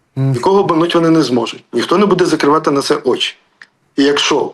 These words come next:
Speaker 2: не буде призначень... Україна за це буде платити як мінімум недоотриманими грошима.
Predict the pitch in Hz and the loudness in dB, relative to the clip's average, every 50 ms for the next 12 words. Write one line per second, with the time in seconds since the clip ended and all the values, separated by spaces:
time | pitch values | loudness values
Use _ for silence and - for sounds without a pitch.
0 | - - 123 139 143 143 147 131 123 120 - - 139 131 131 151 175 208 214 - | -4 -2 0 0 2 0 0 2 0 0 0 -2 -2 0 0 0 0 0 -2 -2
1 | 202 226 220 - _ _ _ _ _ _ _ 139 - - 156 135 135 165 214 240 | -4 -4 -6 -10 _ _ _ _ _ _ _ -8 -6 -2 0 0 2 2 2 2
2 | 208 - 127 - - - 190 156 160 180 - - - 135 131 131 180 190 185 180 | 2 0 0 0 -2 -2 0 0 0 0 -2 -2 -2 -2 0 0 -2 -2 0 0
3 | 156 123 131 - - 156 180 190 180 170 147 131 127 147 147 135 147 143 135 - | 0 0 0 0 0 0 0 2 2 2 0 2 0 0 2 2 2 2 2 0
4 | 160 170 170 160 156 151 151 139 120 113 127 143 - - 123 107 | 0 0 0 -2 0 -2 0 0 0 0 -2 -2 -2 -2 -4 -6